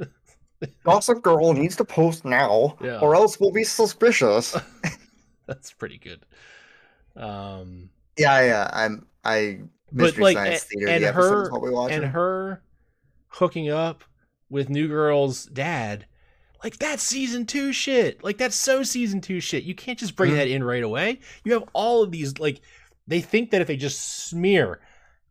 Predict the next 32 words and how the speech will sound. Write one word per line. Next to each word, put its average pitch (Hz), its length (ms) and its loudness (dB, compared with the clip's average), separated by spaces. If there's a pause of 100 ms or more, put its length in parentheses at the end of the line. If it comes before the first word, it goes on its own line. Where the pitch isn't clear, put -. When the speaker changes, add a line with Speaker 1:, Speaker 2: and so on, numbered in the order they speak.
Speaker 1:
all 175 280 8
these 175 180 2
major 143 340 2
plot 143 320 2
lines 117 280 -2
on 110 60 -4
the 110 60 -4
wall 107 300 0
and 110 180 -10
just, - 220 -8 (100)
Speaker 2:
Well, 131 100 -4
they're 160 100 6
Speaker 1:
just 139 80 2
Speaker 2:
like, 127 180 6
Speaker 1:
ha-, 160 120 2
run 170 260 6
them 151 160 2
all 156 180 6
Speaker 2:
they're 170 100 10
like, 123 220 2
"There's 147 220 4
Speaker 1:
concurrently. 139 240 4
Speaker 2:
enough, 180 340 -2 (180)
enough 160 300 0
against 147 360 0
the 107 100 0
wall 104 600 0
that 104 480 -2
the 117 120 -4
next 123 300 -2
four 202 360 2
seasons, 107 640 -8